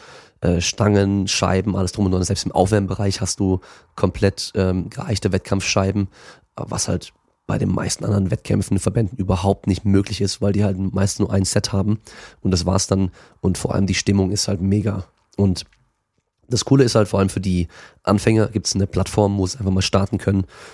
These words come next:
ohne sich für ein Jahr irgendwie so ein Startbuch zu kaufen und, ähm, Vereinsgebühr zu zahlen, Jahresgebühr, Startgebühr, alles drum und dran. Ähm, natürlich kostet ein bisschen Geld, aber ich find fünfzig Euro ist da vollkommen okay,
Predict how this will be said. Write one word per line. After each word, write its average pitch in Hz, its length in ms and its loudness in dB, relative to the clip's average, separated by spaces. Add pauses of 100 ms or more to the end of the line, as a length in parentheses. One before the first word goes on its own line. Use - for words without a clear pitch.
(160)
ohne 107 200 6
sich 98 200 -2
für - 220 -6
ein 98 200 -2
Jahr 92 320 2
irgendwie 92 360 0
so 90 140 -2
ein 101 100 -2
Startbuch - 520 -4
zu 123 120 -12
kaufen 98 560 2
und, 95 260 0
ähm, 95 300 -2 (560)
Vereinsgebühr 98 720 -2
zu - 120 -12
zahlen, 98 340 0
Jahresgebühr, 95 680 0
Startgebühr, 95 640 -2
alles 95 160 0
drum 95 160 -2
und 92 100 0
dran. 107 360 0 (560)
Ähm, 98 240 0
natürlich 131 320 0
kostet - 260 2
ein 127 40 2
bisschen 117 240 0
Geld, 107 340 4
aber 95 140 2
ich 90 220 -4
find 127 240 2
fünfzig 127 420 -2
Euro 107 360 2 (200)
ist - 200 -4
da 98 80 2
vollkommen - 640 0
okay, 101 380 0